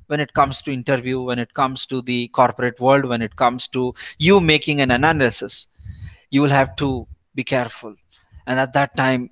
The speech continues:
you will start getting worried about. For that reason,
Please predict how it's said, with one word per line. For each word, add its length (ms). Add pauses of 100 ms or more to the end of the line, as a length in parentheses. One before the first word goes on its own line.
you 320
will 160
start 500 (200)
getting 280
worried 340
about. 420 (320)
For 140
that 280
reason, 460